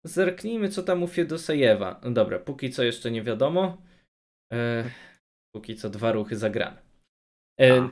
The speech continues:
Speaker 1: no dobra, więc jak tutaj czarny ma podejść, e, do tej sytuacji?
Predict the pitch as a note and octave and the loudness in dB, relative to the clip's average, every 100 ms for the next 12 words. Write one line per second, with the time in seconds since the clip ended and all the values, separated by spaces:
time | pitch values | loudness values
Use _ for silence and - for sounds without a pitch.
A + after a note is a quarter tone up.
0 | - B2 D#3 C4 A3 - - - A#2+ B2+ | -4 2 6 8 8 6 -4 -10 -4 -2
1 | C3+ A3+ A#3 A#3+ A#3 A3 A3 G#3+ G3+ G#3 | 4 2 2 -2 -2 0 0 0 0 -2
2 | G#3 G3+ C#4 C#4 A#2+ G#2 - B2 A2 G#2 | -2 4 6 6 4 2 -6 -2 0 0
3 | G#2 G2+ G#2 G2+ - A2 B2 G#2 - - | -2 -2 -4 -4 -6 2 4 4 0 -12
4 | - | -14